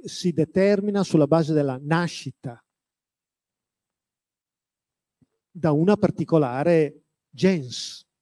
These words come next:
direbbero i latini. Per cui voi avete <clears throat> il popolo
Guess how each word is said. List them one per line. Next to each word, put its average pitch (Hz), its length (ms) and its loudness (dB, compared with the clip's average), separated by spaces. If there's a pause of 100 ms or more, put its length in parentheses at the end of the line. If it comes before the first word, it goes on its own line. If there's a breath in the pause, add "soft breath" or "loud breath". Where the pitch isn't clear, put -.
(120)
direbbero 143 440 0
i 139 80 4
latini. 123 580 -6 (1200)
Per 143 120 -4
cui 214 200 4
voi 170 220 8
avete 160 760 2
<clears throat> - 20 -20
il 147 480 -4
popolo 151 720 2